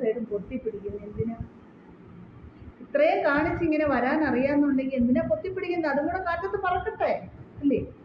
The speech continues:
അതല്ലേ മാന്യത? ഉം?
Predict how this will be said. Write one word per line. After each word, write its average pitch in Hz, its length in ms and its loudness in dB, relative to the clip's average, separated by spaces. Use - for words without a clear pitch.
അതല്ലേ 277 300 2
മാന്യത? 262 380 0
ഉം? 294 120 0